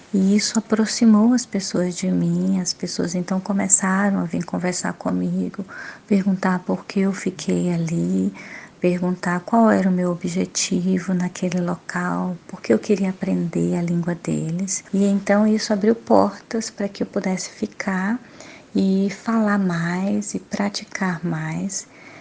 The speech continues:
Depois de um ano, então, eu comecei a pedir para as pessoas conversarem comigo na língua local, para que eles me dessem oportunidade para praticar. E isso me ajudou bastante.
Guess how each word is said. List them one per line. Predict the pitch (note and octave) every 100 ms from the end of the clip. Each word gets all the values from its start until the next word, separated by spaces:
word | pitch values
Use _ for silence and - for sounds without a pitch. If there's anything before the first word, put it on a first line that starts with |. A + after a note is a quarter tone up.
| D3+
Depois | D3+ F#3 G3 F#3+
de | G3
um | G3+ G3
ano, | F3+ F#3 G#3 G3+
então, | F#3 F3+ F3 F3+
eu | F3+
comecei | - F#3 F#3 F#3
a | F3+
pedir | A#3 A3 G#3
para | G3+ F#3+
as | F3+
pessoas | - F#3 F#3 F3+
conversarem | - G#3 A3 A3 - G3+ A#3 A3+
comigo | - F#3+ F#3 F3+
na | F#3 F3
língua | E3+ E3+ F3
local, | E3+ - - F3+ F3 F#3 F#3 - - -
para | F3+
que | -
eles | F3+ F3+
me | F#3
dessem | F3+ F3+ F#3+ F#3+ F#3
oportunidade | F3+ F#3+ F3 F#3 F3+ F3 E3+ E3+ F3
para | - F#3
praticar. | F#3 F3+ F3 - - - E3 E3+ G#3+ - - - - -
E | G#3
isso | -
me | A#3
ajudou | A3+ A3+ G#3+ A3+
bastante. | A#3+ C4 - F#3+ F3+ F3 - F#3+